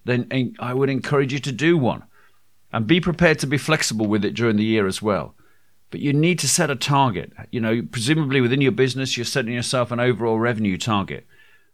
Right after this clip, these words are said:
But how are you gonna get that? So look at it in, first of all, look at it by product and service.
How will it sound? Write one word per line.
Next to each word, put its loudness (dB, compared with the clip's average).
But -6
how 2
are 2
you 2
gonna 4
get 2
that? -12
So 4
look 4
at 6
it 2
in, 0
first 4
of 2
all, 8
look 2
at 4
it 2
by 4
product 2
and 0
service. -2